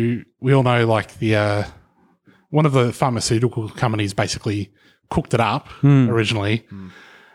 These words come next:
Speaker 1: Uh, he was one of the guys that had, uh, some massive production thing going on. He brought, like, kilograms,
Speaker 2: Right.
Speaker 1: something like millions of hits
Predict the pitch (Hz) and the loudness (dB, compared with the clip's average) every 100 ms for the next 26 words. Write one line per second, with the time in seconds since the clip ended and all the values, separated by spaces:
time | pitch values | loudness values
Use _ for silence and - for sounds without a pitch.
0 | _ 127 120 120 147 156 123 127 113 113 | _ -2 -2 0 2 2 2 0 0 0
1 | 110 107 113 107 - 107 101 101 85 - | 2 0 -2 -4 -2 -2 0 -2 -6 -4
2 | 147 110 107 - 101 - 107 - - 107 | -2 -2 -2 -4 -8 -6 -8 -6 -6 -6
3 | 104 _ _ _ _ - 104 101 101 101 | -10 _ _ _ _ -4 -2 -2 -2 -4
4 | 110 104 104 85 92 - - 110 98 107 | -6 -6 -10 -10 -16 -16 -8 -6 -6 -6
5 | 95 95 104 - - _ _ - 113 123 | -6 -8 -10 -12 -14 _ _ -2 2 2
6 | 101 110 98 110 117 104 101 95 95 92 | 0 -6 -8 -4 0 2 0 -2 -6 -6
7 | 151 127 135 120 - - | -6 -4 -4 -6 -8 -8